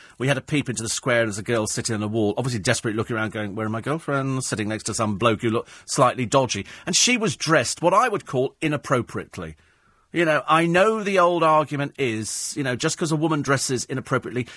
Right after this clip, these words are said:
doesn't mean she's easy or anything like that. Well, then you don't go out into a place where there are lots of drunk men and people who don't understand this, because they, they, they treat people differently. You know, if you had Amy Childs walking through, I mean, she's famous for nothing.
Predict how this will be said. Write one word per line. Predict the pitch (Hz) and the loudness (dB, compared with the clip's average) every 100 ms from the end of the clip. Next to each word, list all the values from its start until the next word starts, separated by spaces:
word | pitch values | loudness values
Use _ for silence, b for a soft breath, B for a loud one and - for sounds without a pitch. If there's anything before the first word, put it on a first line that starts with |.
| B | B
doesn't | - 135 | -6 -4
mean | 123 127 | 0 0
she's | 131 101 | 0 0
easy | 143 139 131 107 101 | 0 0 0 0 -2
or | 113 | -2
anything | 117 127 | -2 0
like | 117 117 101 | 0 0 -2
that. | 110 95 - | -2 -4 0
Well, | 143 | 2
then | 160 165 | 4 2
you | 165 | 0
don't | 139 185 202 | 4 4 4
go | - 156 | 0 2
out | 143 107 139 | 4 2 -2
into | 120 127 | -6 -8
a | |
place | - 123 - | -4 -4 -2
where | 117 | -4
there | 113 | -2
are | |
lots | 117 - | -2 -4
of | 117 95 | -8 -4
drunk | 120 117 - | -2 -2 -4
men | 110 117 98 98 B B B | -2 -2 -2 -6 B B B
and | 110 | -4
people | - 139 127 | 0 0 0
who | |
don't | 120 120 | 0 0
understand | 117 110 - 127 113 98 | -2 -4 0 0 0 -2
this, | 90 - | -6 -8
because | - 120 139 | -6 -4 -2
they, | 117 135 | 2 0
they, | - 143 | 2 -2
they | 139 143 | 0 -2
treat | - 180 - | 2 0 0
people | 143 123 123 | -2 -2 -4
differently. | 120 120 - - 90 87 B B B - | -4 -4 -6 -8 -10 -10 B B B -2
You | 147 | 2
know, | |
if | 120 139 | 2 4
you | |
had | 139 135 | 2 4
Amy | 160 165 147 | 2 2 2
Childs | - 143 110 101 - | 0 0 0 -2 -2
walking | 113 - 107 | -4 -4 -4
through, | - 113 | -2 0
I | |
mean, | 135 | 0
she's | 143 165 | -2 -4
famous | - 220 196 | -2 -2 -2
for | - | 0
nothing. | 135 135 131 - 82 | 0 0 -2 -6 -8